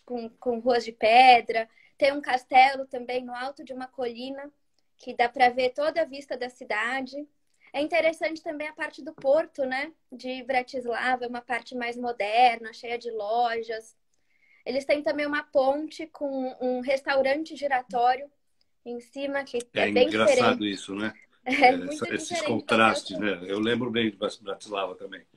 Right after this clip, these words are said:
Speaker 2: E
Speaker 1: É
Speaker 2: as
Speaker 1: verdade.
Speaker 2: esculturas também, são bem legais, as esculturas no meio da rua.
Speaker 1: Então, naquele centrinho, é.
Speaker 2: É.
Speaker 1: Também tomei bastante vinho em Bratislava.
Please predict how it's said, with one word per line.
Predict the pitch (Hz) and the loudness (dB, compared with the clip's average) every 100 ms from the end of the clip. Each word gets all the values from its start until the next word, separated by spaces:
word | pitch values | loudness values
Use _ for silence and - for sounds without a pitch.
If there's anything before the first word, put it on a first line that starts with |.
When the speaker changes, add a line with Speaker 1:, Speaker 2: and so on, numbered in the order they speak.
| _ _ _ | _ _ _
Speaker 2:
E | - 240 | 0 2
Speaker 1:
É | |
Speaker 2:
as | 233 | 4
Speaker 1:
verdade. | 254 262 254 | 2 4 2
Speaker 2:
esculturas | 226 120 101 87 - | 2 0 0 -4 -10
também, | 92 90 | -8 -10
são | - 98 | -10 -6
bem | 104 | -2
legais, | 117 110 95 87 85 | -2 -2 -4 -6 -12
as | 82 | -14
esculturas | - - 98 | -16 -12 -10
no | 92 196 | -8 -4
meio | 247 | 0
da | 240 | 0
rua. | 240 240 240 | 2 2 0
Speaker 1:
Então, | 226 226 _ _ - | -2 -14 _ _ -8
naquele | 254 247 247 254 | -6 -2 -2 -2
centrinho, | 285 240 247 254 240 233 233 220 214 | 0 0 0 -6 -4 -2 -4 -6 -4
é. | 214 208 - | -4 -4 -6
Speaker 2:
É. | 165 165 - - | -10 -10 -8 0
Speaker 1:
Também | 262 269 294 | 2 2 0
tomei | 302 285 | 2 2
bastante | 269 269 294 320 370 | 2 0 -2 -4 -8
vinho | 254 254 294 311 | -10 -8 -6 -4
em | 269 | -4
Bratislava. | 254 240 240 247 233 220 233 262 269 | -2 -4 -4 -8 -6 -4 -4 -4 -6